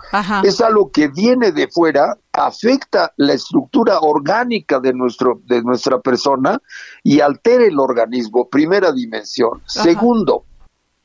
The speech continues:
Speaker 2: la tensión que generó ante el temor de ser contagiado y el temor de morirse y el temor de, de lo que pueda pasar, incrementa la tensión nerviosa, la irritabilidad de las personas. Y tercero,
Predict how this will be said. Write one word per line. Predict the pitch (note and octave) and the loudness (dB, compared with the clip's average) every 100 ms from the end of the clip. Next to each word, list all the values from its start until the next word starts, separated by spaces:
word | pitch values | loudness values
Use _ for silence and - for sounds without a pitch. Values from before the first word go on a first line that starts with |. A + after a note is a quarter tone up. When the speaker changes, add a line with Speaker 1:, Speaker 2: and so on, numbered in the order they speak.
| _ - | _ -2
Speaker 2:
la | C#3+ D#3+ | 0 0
tensión | - E3 C#3 C4+ C4 C#4 | -2 -4 -4 0 0 0
que | B3 | -6
generó | G3 E3 D3 C#3+ E3 G3+ F#3+ | -2 -2 0 0 2 0 0
ante | D3+ C3+ C#3+ | -4 -2 -2
el | C3 | 0
temor | D3 C#3 G3+ G#3+ | -4 0 -2 0
de | E3+ | -2
ser | - F3+ | 0 -2
contagiado | G3 D#3+ C3+ A2+ - C#3 D#3+ E3+ E3 D3 | 0 -2 -2 -6 -2 0 2 0 -2 -2
y | C3 C#3 | -2 0
el | C3+ | 0
temor | C#3 B2+ D#3+ G3 F3+ | -2 0 0 0 0
de | D#3 | 0
morirse | C3 B2 D3+ F#3 D#3 D#3+ D3+ | 0 0 2 0 0 0 0
y | B2+ C#3 | 2 2
el | C3 | 2
temor | - C3+ E3 F#3+ | 0 0 2 2
de, | D#3+ C3+ A#2 - - - | 2 2 0 -6 -20 -2
de | D3 | 2
lo | C#3+ C3+ | 2 2
que | C#3 | -2
pueda | - G#3+ A3 G#3 | 0 2 2 2
pasar, | C3 A#2 B2+ B2 D3+ - _ _ _ - | -2 -2 0 0 -2 -10 _ _ _ -2
incrementa | E3+ - E3 E3+ A3+ A3+ A3 | -2 0 0 2 0 2 0
la | D#3+ C#3+ | 2 0
tensión | - D3 C#3+ C3 A#3 C4 B3+ | -2 -2 -2 -2 0 2 2
nerviosa, | F#3 C3 A#2 B2+ A#2 - A2 | 0 0 2 2 2 -2 0
la | A#2+ C3 | 2 2
irritabilidad | C3 C3+ D#3 C3 D3+ C3 C#3 C3 C3+ F#3 A3+ | 2 4 2 2 -2 2 0 2 0 2 0
de | G#3 | 0
las | B2 A#2 - | -2 -4 -4
personas. | - G#2 - - - - - - | -6 -4 -4 -6 -8 -16 -16 -4
Y | E3 | -2
tercero, | C#3+ E3 D3 - A3+ C#4 - | 0 0 0 2 2 2 -2